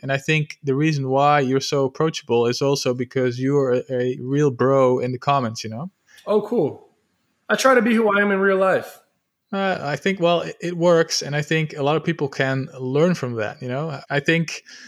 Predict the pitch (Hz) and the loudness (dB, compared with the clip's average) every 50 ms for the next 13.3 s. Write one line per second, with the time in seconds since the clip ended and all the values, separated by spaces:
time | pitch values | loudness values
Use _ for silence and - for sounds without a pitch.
0 | - - 139 143 147 160 180 190 180 - 185 180 175 160 147 143 147 147 147 143 | -18 -10 -4 0 2 4 4 4 4 2 0 0 2 4 4 4 4 4 4 4
1 | 135 135 139 151 180 175 - - 165 143 135 - 135 127 120 117 117 113 110 - | 4 4 4 2 0 0 0 0 0 -2 -2 -2 -2 -2 -2 -2 -4 -6 -10 -10
2 | - 131 127 127 127 131 135 131 123 123 120 - - 151 156 143 139 131 - 143 | -6 -4 -2 0 0 0 0 -2 -4 -6 -6 -2 0 2 2 2 0 -2 0 2
3 | 139 139 139 135 127 123 127 131 127 131 135 135 127 127 123 - - 143 135 131 | 2 4 4 2 2 2 2 2 2 2 2 2 0 0 -2 -2 0 2 4 4
4 | 131 127 127 127 131 131 127 - 127 131 139 139 127 123 123 123 123 131 135 147 | 4 4 4 4 2 2 2 0 0 -2 0 0 -2 -2 -2 -2 0 0 0 0
5 | 170 202 226 - _ _ _ _ - 151 147 156 170 175 170 175 196 202 - - | 0 -2 -4 -6 _ _ _ _ -8 -4 -2 -2 -2 2 4 6 6 6 4 4
6 | - - 196 202 202 185 165 135 139 131 135 139 139 139 131 127 127 127 143 156 | 2 4 4 6 6 6 4 4 2 2 2 2 2 2 2 2 0 -2 -4 -8
7 | _ - - - 123 120 120 131 165 208 196 - _ - - 143 147 139 139 - | _ -8 -2 0 2 2 2 2 0 -2 -4 -6 _ -10 -8 -6 -4 -4 -4 -4
8 | - 156 156 143 139 135 143 143 143 - 160 156 151 - - - - - 151 156 | 0 0 2 2 2 2 0 0 -2 -4 -4 -4 -4 -4 -8 -10 -10 -8 -6 -4
9 | 151 151 - - 175 165 151 151 151 147 143 160 160 165 - 196 185 180 - 202 | -4 -4 0 0 0 2 2 2 0 0 0 2 0 0 0 0 0 2 2 4
10 | 214 202 175 147 139 143 143 139 143 - 170 170 170 151 139 143 135 135 131 131 | 4 4 4 4 2 0 0 -2 -2 0 2 2 2 2 2 2 2 2 0 -2
11 | 131 - - - - - _ _ _ - 139 139 139 135 127 127 143 156 165 151 | -4 -8 -12 -18 -20 -20 _ _ _ -2 0 0 2 0 0 2 2 2 2 2
12 | - - - 156 147 - - 139 127 127 - _ _ _ _ _ - - 143 139 | 0 0 2 2 2 2 2 0 0 -2 -4 _ _ _ _ _ -6 -2 -2 -2
13 | 139 - 156 147 139 135 | -2 -2 -2 -2 -2 -2